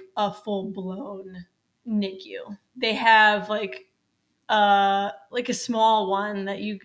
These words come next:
just for, like, babies that come, like, a little early, and they can, like, stay under the lights for a little bit, and that's it. It's not, like, a full-service nicu.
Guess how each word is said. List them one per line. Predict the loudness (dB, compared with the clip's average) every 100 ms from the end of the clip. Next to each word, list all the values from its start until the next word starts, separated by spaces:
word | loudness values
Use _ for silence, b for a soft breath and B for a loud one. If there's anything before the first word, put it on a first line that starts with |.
| -12
just | -10 -8
for, | -6
like, | -4 -2
babies | -2 -2 -4 -4
that | -6
come, | -6 -6
like, | -4 -4
a |
little | -4 -4 -6
early, | -6 -6 -6 -10 -12 -12 -10 -8
and | -8
they | -10
can, | -12 -8 -8
like, | -8 -10 -12
stay | -10 -4 -2
under | -2 -4
the | -6
lights | -8 -10 -12 -14
for | -12
a | -12
little | -12 -12 -10
bit, | -8 -8 -6
and | -6
that's | -6 -8
it. | -8 -6
It's | -8 -8
not, | -2 -2 0
like, | -2 -2 -2
a | -6 -6
full-service | -4 -4 -4 -4 -4 -6 -8 -10
nicu. | -12 -18 -14 -14